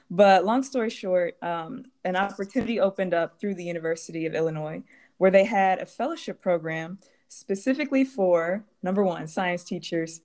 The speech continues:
two, who will be, who, uh, have a focus in urban education, and then three, who is, the cohort was set up for you to be in the classroom teaching and also in graduate school, like,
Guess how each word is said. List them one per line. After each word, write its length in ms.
two, 440
who 200
will 80
be, 140
who, 300
uh, 480
have 200
a 60
focus 440
in 160
urban 280
education, 760
and 260
then 220
three, 640
who 560
is, 200
the 180
cohort 500
was 160
set 220
up 240
for 200
you 220
to 160
be 500
in 140
the 80
classroom 500
teaching 560
and 380
also 680
in 220
graduate 480
school, 400
like, 300